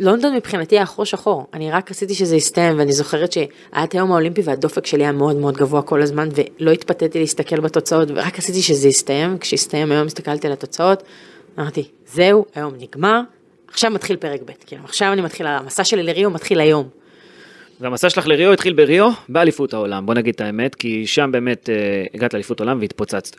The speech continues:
Speaker 2: הגעת עם כל המטען הזה, אני חושב, לאליפות העולם הזו, לא? זאת אומרת,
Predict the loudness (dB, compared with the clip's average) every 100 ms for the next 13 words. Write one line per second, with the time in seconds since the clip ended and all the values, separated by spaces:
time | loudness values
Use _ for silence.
0 | -20 -16 -4 -2 0 -2 0 2 2 -2
1 | -4 -2 -2 -4 -8 -8 -6 -4 -2 -4
2 | -4 -6 -4 -6 -6 2 2 2 -4 -4
3 | -4